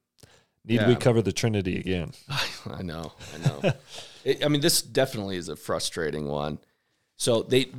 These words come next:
Speaker 2: they do define something in the manual, though, that, that is n-, helpful,
Speaker 1: Mm-hmm.
Speaker 2: though wrong, of course. Um, of course, their emphasis in, on s-, in the, um, seminary is knowing Heavenly Father and Jesus Christ, them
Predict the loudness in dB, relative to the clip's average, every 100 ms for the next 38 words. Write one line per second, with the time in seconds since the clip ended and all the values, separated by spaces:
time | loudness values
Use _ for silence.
0 | -2 4 6 6 2 2 2 2 2 0
1 | 0 0 0 0 -2 -2 -4 -4 -2 -4
2 | -4 -8 -10 _ -10 -8 -8 _ _ -12
3 | -6 -4 -4 -8 -14 _ _ _ _ _
4 | _ _ _ 0 4 4 6 2 2 -8
5 | _ -10 -8 -8 -8 -2 -2 -2 -2 0
6 | 0 -2 -10 _ -4 -4 -6 -16 -20 -20
7 | -20 -4 -2 -2 -4 _ _ _ _ 2
8 | 2 2 6 8 8 6 2 0 0 0
9 | -2 -4 -6 -2 -2 -2 -4 -2 -2 -2
10 | -4 -8 -14 -12 -10 -10 -12 -16 _ -18
11 | -4 -2 0 -2 -4 -6 -8 -8 -6 -4
12 | -6 -10 _ _ _ _ _ _ _ -10
13 | -2 2 4 4 2 2 0 2 2 2
14 | -2 -4 -6 -6 -8 0 2 0 -2 -14
15 | -4 -2 -2 -4 -10